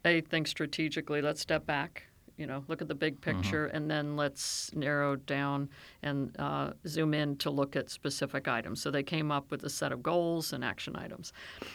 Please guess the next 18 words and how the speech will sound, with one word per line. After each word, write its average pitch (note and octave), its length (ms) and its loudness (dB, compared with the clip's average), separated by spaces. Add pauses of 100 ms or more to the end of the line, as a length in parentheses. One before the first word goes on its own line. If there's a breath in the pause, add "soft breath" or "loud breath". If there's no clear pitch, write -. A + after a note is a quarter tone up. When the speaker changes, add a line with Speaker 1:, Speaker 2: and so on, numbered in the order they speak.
(240 loud breath)
Speaker 1:
And E3 200 6
then D#3+ 160 6
w-, D#3 180 4 (120)
the C#3+ 300 4
Economic D#3 440 4
Advisory C#3 540 2
Committee D3+ 400 0
was F3 180 -6
created C#3 480 -2 (120)
to D#3+ 100 0
make D3 180 2
sure D3 220 2
that C3+ 260 0
it D#3+ 140 -4
got - 260 0
implemented. - 560 -4 (720 loud breath)
And, D3+ 600 6
um, D3+ 360 4